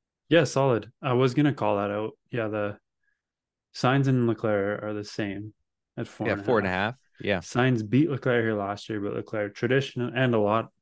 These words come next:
Speaker 1: more this season. Um, but Leclerc has been the traditional better qualifier. So it's
Speaker 2: Yeah, and they
Speaker 1: interesting. There's only room for one, gotta think.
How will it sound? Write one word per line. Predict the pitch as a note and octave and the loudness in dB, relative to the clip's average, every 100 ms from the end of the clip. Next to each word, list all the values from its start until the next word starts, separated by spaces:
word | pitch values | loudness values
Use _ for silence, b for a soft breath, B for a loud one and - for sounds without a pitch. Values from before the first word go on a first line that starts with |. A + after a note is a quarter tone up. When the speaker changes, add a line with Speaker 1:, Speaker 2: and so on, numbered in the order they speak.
| _ _ - | _ _ -8
Speaker 1:
more | A2 G#2+ G2 | -4 -2 -2
this | G2+ - | -4 -6
season. | G#2 G2+ G2+ G2 B B B B _ A#2 | -6 -4 -4 -6 B B B B _ -12
Um, | A2+ A2 | -10 -4
but | A2+ | -2
Leclerc | A#2 - A#2 A2 | -2 0 2 2
has | A2 | 0
been | G#2+ G#2+ | -2 -4
the | G#2 | -4
traditional | G2+ G#2 G2+ - G2+ | -6 -6 -6 -8 -12
better | F#2 F#2+ F#2+ | -8 -8 -8
qualifier. | - G2 A2 - G#1 A#1 G#2+ - _ _ _ _ _ _ _ _ _ _ _ _ | -8 -6 -6 -8 -8 -6 -10 -12 _ _ _ _ _ _ _ _ _ _ _ _
So | - G#2 G2 | -6 -4 -4
it's | G#2 | -2
Speaker 2:
Yeah, | |
and | G#2 | -2
they | |
Speaker 1:
interesting. | G#2+ G#2 G2+ G#2 G#2 G2 B B | 0 0 -2 -4 -4 -6 B B
There's | A#2 | 2
only | C3 C#3+ | 6 8
room | D3 C#3 | 8 6
for | C3+ | 2
one, | C3 B2 A#2+ A#2 - | 2 4 2 -2 -8
gotta | - A2 A2 | -8 -6 -6
think. | A2+ G#2+ G#2+ | -4 -4 -4